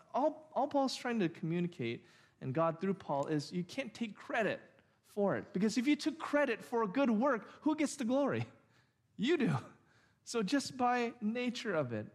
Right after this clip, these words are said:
these are things that God must have done already so that he gets all of the glory. We are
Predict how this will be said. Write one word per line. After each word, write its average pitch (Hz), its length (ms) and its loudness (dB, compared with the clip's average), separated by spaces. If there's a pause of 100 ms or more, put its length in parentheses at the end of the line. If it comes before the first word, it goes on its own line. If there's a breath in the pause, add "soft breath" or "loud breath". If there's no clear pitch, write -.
(100)
these 233 240 2
are 226 80 0
things 208 300 -2
that 170 100 -6
God 196 260 0
must 208 200 0
have 180 140 -8
done 180 220 0
already 196 380 -4
so - 200 -4
that 180 140 0 (160)
he 240 300 -4
gets 156 440 -2 (340 soft breath)
all 220 560 2 (180 loud breath)
of 156 160 0
the 165 60 2
glory. 147 540 0 (1200)
We 175 120 2
are 160 240 2